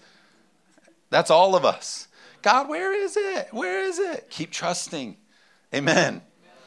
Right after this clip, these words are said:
You guys didn't like that, but that's okay. Matthew, that's why Ecclesiastes, it says, "Sow anyway, just keep sowing." Matthew chapter eighteen, verse one.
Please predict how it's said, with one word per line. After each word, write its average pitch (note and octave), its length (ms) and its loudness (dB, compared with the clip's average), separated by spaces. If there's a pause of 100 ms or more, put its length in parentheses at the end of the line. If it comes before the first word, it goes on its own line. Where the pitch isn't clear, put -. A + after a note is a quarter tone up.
(280)
You F#2 100 -14
guys F#2+ 180 -4
didn't F2+ 160 -10
like D#2 240 -8
that, C#2+ 200 -8
but F#2+ 60 -14
that's F#2 240 -4
okay. D2+ 260 -8 (1800)
Matthew, D3+ 580 0 (680)
that's C#3+ 120 -2
why E3+ 140 6
Ecclesiastes, D#3 640 0
it G#2+ 240 -10
says, - 260 -6
"Sow D#3 300 -2
anyway, C#3 300 -4
just A#2 180 -12
keep C3+ 220 -10
sowing." A#2 320 -4
Matthew B2+ 420 0 (300)
chapter D3+ 400 2
eighteen, C#3+ 480 -8
verse B2 240 -2
one. A#2 420 -2